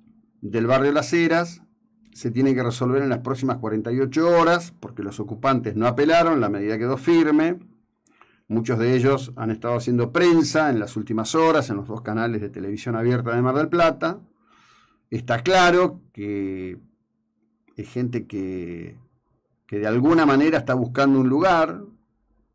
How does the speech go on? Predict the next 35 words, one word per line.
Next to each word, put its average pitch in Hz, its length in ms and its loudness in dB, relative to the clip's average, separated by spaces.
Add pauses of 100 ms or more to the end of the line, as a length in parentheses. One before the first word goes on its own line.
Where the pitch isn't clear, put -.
(200)
Una 113 220 -6
chica 131 240 -8
contaba, 120 300 -4
dice, 113 120 -4
"Yo 123 120 -2
vivo 127 180 0
en 123 60 0
lo 120 60 0
de 113 80 -2
mis 120 140 -4
suegros, 156 400 -2
pero 110 160 -2
quiero 120 160 -4
mi 117 140 0
propio 120 300 -6
espacio". 120 520 -6
Bueno, 113 220 -4
no 120 120 -2
es 135 140 -8
el 120 120 -6
camino. 127 580 0 (1200)
Y 113 100 -4
desafortunadamente 123 880 0
los 123 140 -2
caminos 143 340 2
que 127 120 -2
debieran 135 320 2
estar 135 200 -2
instrumentados 151 560 0
no 147 60 2
están 147 180 2
instrumentados, 147 600 2
porque 117 200 -2
el 127 60 0
control 139 720 2